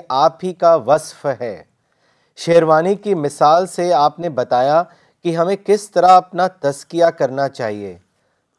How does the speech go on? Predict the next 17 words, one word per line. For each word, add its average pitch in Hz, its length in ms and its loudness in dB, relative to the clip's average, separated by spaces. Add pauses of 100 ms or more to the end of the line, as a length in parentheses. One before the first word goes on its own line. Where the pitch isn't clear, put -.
جزاک 165 360 0
اللہ 147 220 -2
مولانا 117 340 -6
صاحب۔" 95 340 -14 (2750)
مولانا، 170 360 4
اگلا 185 280 2
سوال، 190 560 4
آ، 139 280 0 (100)
مراد 135 340 2
آباد 175 320 6
سے 175 180 -8
بھیجا 143 360 -2
ہے 165 260 -2 (520)
عبد 143 280 -2
العزیز 175 720 0
صاحب 131 260 0
نے۔ 135 240 -8